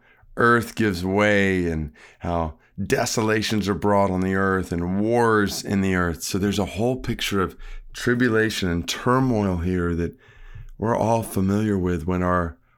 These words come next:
hearts are restless, whether it's things going on specifically in our lives or our families or in the world around us, to stop and be still. You think about Exodus chapter fourteen, when God gave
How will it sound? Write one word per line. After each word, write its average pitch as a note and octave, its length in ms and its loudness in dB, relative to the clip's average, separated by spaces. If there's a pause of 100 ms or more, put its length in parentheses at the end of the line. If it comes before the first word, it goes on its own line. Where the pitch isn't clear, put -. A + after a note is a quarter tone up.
(120)
hearts A2 480 -2
are G2+ 120 2
restless, F#2+ 760 -2 (400)
whether F#2 180 -2
it's - 160 -4
things G#2+ 320 0
going G2+ 300 2
on G2+ 440 2 (280)
specifically - 1000 -2
in E2+ 120 2
our G2+ 200 4
lives A#2 560 2
or D#2 120 -4
our D#2 80 -4
families A#2 960 -2 (1160)
or F#2+ 220 0
in G#2+ 160 2
the G2+ 100 6
world G#2 300 4
around F2+ 400 2
us, D2+ 240 -6
to E2 140 -8
stop - 840 -2
and E2 300 -4
be F#2 460 -2 (200)
still. F#2+ 520 -2
You F2+ 120 0
think F#2 280 -2
about F2+ 420 0 (640)
Exodus F#2+ 500 -2
chapter F#2 360 -2
fourteen, F#2+ 600 -2
when E2 180 -2
God F2 320 -2
gave F#2+ 500 -2